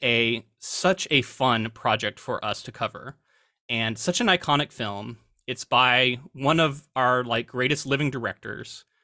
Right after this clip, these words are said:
who is renowned across the world, right? Um, he invented the modern blockbuster.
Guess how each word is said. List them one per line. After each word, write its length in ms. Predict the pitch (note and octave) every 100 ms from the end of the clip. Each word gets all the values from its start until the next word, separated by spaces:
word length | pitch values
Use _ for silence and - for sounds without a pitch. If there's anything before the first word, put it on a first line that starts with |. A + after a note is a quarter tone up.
| _ _
who 120 | C3
is 180 | B2 A2
renowned 560 | B2 A2+ A2+ A#2+ C3+ C3
across 320 | - B2 -
the 80 | D3+
world, 420 | B2+ A#2+ B2+ B2
right? 340 | B2+ A#2 C3+ _ _ _ -
Um, 300 | A#2+ A#2 A2+
he 140 | A2
invented 400 | C3+ A2+ C3+ C#3+
the 80 | C3+
modern 320 | C3+ B2+ C3
blockbuster. 760 | A#2 A#2+ - A2+ G#2 - A2+